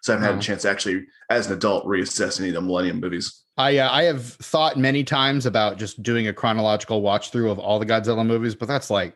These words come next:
Speaker 2: forty movies, and I
Speaker 1: Yeah,
Speaker 2: don't
Speaker 1: I would
Speaker 2: know if I really
Speaker 1: recommend
Speaker 2: wanna
Speaker 1: it.
Speaker 2: dedicate that much time to it, really.
Speaker 1: Yeah, I'd recommend against it. Actually, it's kind of fun. Is the Millennium, just a fun fact, the Millennium movies, every single movie in that series is actually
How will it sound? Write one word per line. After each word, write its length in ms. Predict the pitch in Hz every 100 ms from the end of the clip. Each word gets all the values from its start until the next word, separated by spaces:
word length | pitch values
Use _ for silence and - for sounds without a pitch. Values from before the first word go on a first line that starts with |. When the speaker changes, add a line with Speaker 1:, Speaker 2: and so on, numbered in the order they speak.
| _
Speaker 2:
forty 440 | - - 101 101
movies, 540 | 98 101 101 113 117 - -
and 360 | 92 92 90 - _
I 120 | - 123
Speaker 1:
Yeah, 140 | 123
Speaker 2:
don't 20 |
Speaker 1:
I 220 | 131 123 147
would 100 | 123
Speaker 2:
know 60 |
if 80 | 123
I 40 | 127
really 80 |
Speaker 1:
recommend 180 | 127 127
Speaker 2:
wanna 120 | 123 117
Speaker 1:
it. 60 |
Speaker 2:
dedicate 420 | 127 120 120 117 110
that 160 | 117
much 240 | 123 120 -
time 260 | 143 127
to 160 | 120 127
it, 120 | 123
really. 400 | 120 120 117 127 - _ 95
Speaker 1:
Yeah, 160 | 95
I'd 80 | 113
recommend 340 | 101 92 92
against 280 | 92 90 107
it. 120 | 98 - -
Actually, 440 | 156 226 110 95 - _ _
it's 100 | 113
kind 140 | 170 147
of 80 | 107
fun. 240 | 135 104
Is 140 | 98
the 60 | 98
Millennium, 500 | 98 127 127 98 - 120
just 160 | 131
a 40 | 104
fun 220 | 135 110
fact, 240 | 123 113
the 60 | 101
Millennium 360 | 98 104 123
movies, 320 | 127 131 143 -
every 240 | 95 113 123
single 560 | 135 127 120 110 - 104
movie 440 | 107 110 123 127 _ _ _
in 160 | 113 113
that 200 | 110 104
series 460 | - 101 107 117 117
is 120 | 101
actually 560 | 82 104 113 110 110